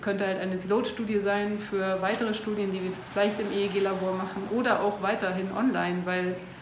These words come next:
natürlich die Breite der Anwendung ist natürlich dann noch viel größer, weil ich muss jetzt nicht, äh, wirklich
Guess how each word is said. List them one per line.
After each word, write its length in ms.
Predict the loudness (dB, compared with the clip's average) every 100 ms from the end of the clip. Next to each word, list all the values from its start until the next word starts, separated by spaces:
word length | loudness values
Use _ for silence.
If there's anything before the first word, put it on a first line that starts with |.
| -8
natürlich 280 | -2 0 0
die 140 | -2
Breite 760 | -2 2 2 2 0 0 0 -2 -4 -4
der 120 | -2
Anwendung 420 | 2 2 2 0 -2
ist 140 | -4
natürlich 260 | -4 -4 -2
dann 160 | 0
noch 260 | 2 0 -4
viel 200 | -4 -4
größer, 400 | 0 0 0 -2
weil 140 | 0 0
ich 80 |
muss 220 | 0 0 0
jetzt 180 | 0
nicht, 200 | 0 -2 -6 -12 -16 -18 -18 -16 -6
äh, 280 | 2 4 4
wirklich 280 | 2 -2